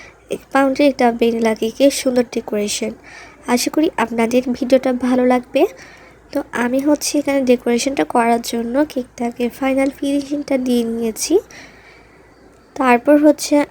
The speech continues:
আমি এখানে কেকের উপর একটা শেড করে নিয়েছি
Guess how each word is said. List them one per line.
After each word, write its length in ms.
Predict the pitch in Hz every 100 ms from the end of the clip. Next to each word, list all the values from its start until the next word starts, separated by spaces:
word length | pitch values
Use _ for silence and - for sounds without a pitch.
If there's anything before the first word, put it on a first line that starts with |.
| -
আমি 360 | 214 220 233 254 - _
এখানে 340 | 196 - 226 220
কেকের 320 | 214 220 233 240
উপর 160 | 254 262
একটা 260 | 254 262 247
শেড 360 | - 240 247 - -
করে 200 | 247 233
নিয়েছি 500 | 233 233 226 -